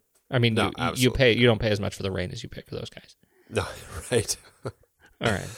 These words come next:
Speaker 2: The, uh, but, you know, unfortunately, this film just, I, it did not find an audience. It, it only made ten point seven million, which is about, uh, seventeen point eight million,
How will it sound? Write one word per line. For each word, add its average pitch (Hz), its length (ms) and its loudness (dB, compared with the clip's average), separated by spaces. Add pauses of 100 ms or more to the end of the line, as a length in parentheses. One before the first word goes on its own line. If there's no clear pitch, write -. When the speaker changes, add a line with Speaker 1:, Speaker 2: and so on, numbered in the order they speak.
(220)
Speaker 2:
The, 147 300 10
uh, 147 240 12
but, 151 340 10
you 156 160 4
know, 147 220 10
unfortunately, 175 500 6
this 143 160 4
film 165 260 4
just, - 280 4 (580)
I, 127 120 0 (100)
it - 320 -8
did 113 200 2
not 117 380 6
find 127 300 4
an 139 100 2
audience. 170 500 -2
It, 104 200 4
it 123 280 4
only 185 300 4
made 120 560 2
ten 120 260 2
point 110 440 0 (200)
seven 92 600 2 (140)
million, 92 420 -4
which 107 160 -6
is 113 80 -6
about, 92 480 -2
uh, 85 220 -2
seventeen 98 480 -2
point 90 260 -8
eight - 260 -8
million, 90 380 -8